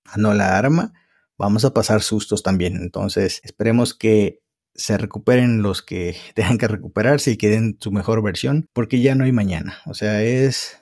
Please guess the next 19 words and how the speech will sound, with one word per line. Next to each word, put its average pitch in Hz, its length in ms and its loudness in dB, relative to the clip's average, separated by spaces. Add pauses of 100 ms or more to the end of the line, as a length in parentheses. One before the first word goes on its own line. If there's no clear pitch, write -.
(100)
vamos 117 340 0
a 101 60 0
jugar 113 260 2
con 107 140 2
los 92 120 -2
que - 80 -8
estén, 180 520 0
y 101 320 0
así 101 280 0
sea 117 320 0
San 101 220 -4
Luis, 151 320 0
pues - 260 -12
hay 87 80 -6
que - 120 -12
ponerle 92 480 -6
seriedad 98 380 -2
al 101 140 -2
tema. 170 320 2